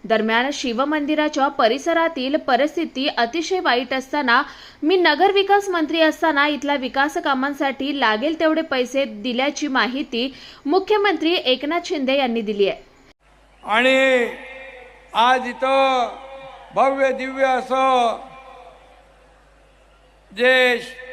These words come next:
Speaker 2: प्राचीन शिवमंदिर आहे, त्याचा विकास होतोय. मी मगाशी स्वामीजींना सांगितलं, पूर्वीची परिस्थिती फार अतिशय बिकट होती, नाक धरून देखील जाता येत नव्हतं.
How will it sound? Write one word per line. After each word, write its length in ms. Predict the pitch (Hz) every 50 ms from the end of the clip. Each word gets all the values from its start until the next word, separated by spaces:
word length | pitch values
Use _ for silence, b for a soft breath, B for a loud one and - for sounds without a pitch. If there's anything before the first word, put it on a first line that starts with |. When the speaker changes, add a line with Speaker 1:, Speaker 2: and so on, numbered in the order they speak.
| - - -
Speaker 2:
प्राचीन 480 | - 233 240 247 240 254 277 277 277 262 233
शिवमंदिर 640 | - - 240 262 269 277 277 277 285 302 311 294
आहे, 320 | 277 240 180 139 117 110 - - - - - - - - - - - - _ _
त्याचा 280 | 247 262 269 277 294 277
विकास 480 | 254 247 240 247 294 302 294 269 -
होतोय. 340 | 262 269 269 269 262 226 190 156 - - - - - - - - - - - - - - - _ -
मी 100 | 214 254
मगाशी 520 | 269 254 254 254 277 277 269 262 277 285 254
स्वामीजींना 600 | 196 240 247 254 269 277 262 277 277 277 277 262
सांगितलं, 640 | 269 262 240 247 269 285 294 285 247 233 185 160 143 - - - - - - -
पूर्वीची 460 | 214 240 254 254 269 269 - 262 269
परिस्थिती 680 | 254 - 240 240 254 254 240 247 262 247 240 269 262
फार 380 | - - 208 226 240 240 233 233
अतिशय 440 | 226 226 - 247 220 185 240 240
बिकट 300 | 233 190 202 196 - 233 -
होती, 300 | 202 190 185 - - 156 - - - - - - - - _ _ _ _ _ -
नाक 400 | - 220 233 247 262 254 - -
धरून 320 | 226 240 247 254 262 254
देखील 400 | 240 247 240 240 262 262 254 240
जाता 300 | 208 226 233 233 247 262
येत 240 | 254 254 254 254 254
नव्हतं. 320 | 247 240 214 185 - -